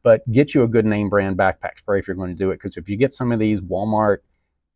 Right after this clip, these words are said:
cheapo varieties, you're gonna have 'em for pop-, you're mo-, pop-, probably by the third time you spray with 'em, they're gonna break. Okay, they just are. So get you a good quality, uh,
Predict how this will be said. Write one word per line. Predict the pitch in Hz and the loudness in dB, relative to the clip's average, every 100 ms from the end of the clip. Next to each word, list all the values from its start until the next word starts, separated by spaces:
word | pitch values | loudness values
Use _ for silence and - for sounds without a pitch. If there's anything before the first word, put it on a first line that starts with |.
| _ _ | _ _
cheapo | - 117 120 110 | -4 0 4 4
varieties, | 104 104 104 104 107 104 - - | 6 4 4 2 0 -2 -4 -6
you're | 107 120 | -2 0
gonna | 127 | 0
have | 110 107 | 0 0
'em | 107 | 0
for | - | -4
pop-, | 101 131 127 | 0 2 2
you're | 127 139 | 2 0
mo-, | 143 | -2
pop-, | - 180 196 - - - - | 4 6 6 2 -14 -12 -6
probably | - 190 185 | 4 6 8
by | 135 | 6
the | 113 | 6
third | 101 147 147 | 4 2 2
time | - 127 | 0 -2
you | 110 | -4
spray | - 127 | 2 2
with | 135 135 | 4 2
'em, | 131 _ | -2 _
they're | - | 0
gonna | 110 107 | 2 0
break. | 95 85 - _ _ _ _ _ _ _ | -2 -6 -8 _ _ _ _ _ _ _
Okay, | 104 - - | -10 -8 -2
they | 110 | -2
just | 98 - | 0 -4
are. | - - _ - | -6 -10 _ -8
So | - | -2
get | 104 135 - | 2 2 2
you | 120 | 0
a | 104 | 2
good | 117 117 104 - - | 6 4 4 -8 -6
quality, | - 107 104 98 - _ _ _ _ _ _ _ 92 | 4 6 8 4 -4 _ _ _ _ _ _ _ -10
uh, | 82 | -10